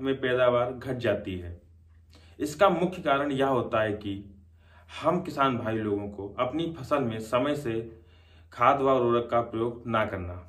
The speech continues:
इसके कारण आपके गन्ने में कल्लों के फुटाव की संख्या कम रह जाती है। तो आज हम इस वीडियो में आप लोगों को ऐसे दो तीन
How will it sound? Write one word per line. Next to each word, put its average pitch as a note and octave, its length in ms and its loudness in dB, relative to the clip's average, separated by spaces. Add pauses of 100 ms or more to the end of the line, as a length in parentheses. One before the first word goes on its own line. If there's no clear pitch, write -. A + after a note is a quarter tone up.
(500)
इसके D3 320 0
कारण C#3+ 420 4 (260)
आपके D#3+ 340 4
गन्ने A#2+ 260 2
में F#2+ 240 -6 (440)
कल्लों D#3+ 320 6
के C#3 220 0 (300)
फुटाव C#3+ 380 4
की - 60 -6
संख्या C#3 360 0
कम C#3 260 2
रह A2+ 100 0
जाती G2 340 -2
है। F#2 160 -10 (480)
तो E3+ 120 4
आज E3 280 8
हम F3+ 460 -2
इस D#3+ 180 -4
वीडियो D3+ 260 4
में B2 320 -2 (140)
आप C#3 220 4
लोगों B2+ 240 0
को A#2+ 260 -4
ऐसे C#3 300 2
दो D3+ 220 4
तीन D#3+ 360 -2